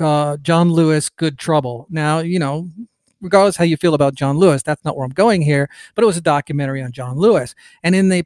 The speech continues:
promo reel for the documentary, they show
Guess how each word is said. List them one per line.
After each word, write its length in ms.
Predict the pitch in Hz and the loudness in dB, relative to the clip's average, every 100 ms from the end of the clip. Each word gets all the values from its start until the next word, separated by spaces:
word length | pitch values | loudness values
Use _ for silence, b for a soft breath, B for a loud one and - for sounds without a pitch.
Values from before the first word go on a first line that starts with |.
| - | -6
promo 420 | 214 262 302 214 | -4 0 0 0
reel 300 | 156 143 139 | -2 -4 -4
for 300 | - 151 151 | -6 -6 -4
the 80 | 139 | -2
documentary, 840 | 147 143 165 220 262 208 180 175 b b b _ | -2 -2 0 2 2 2 0 -2 b b b _
they 240 | 151 185 | -6 -4
show 400 | 190 - 175 147 | -4 -2 0 0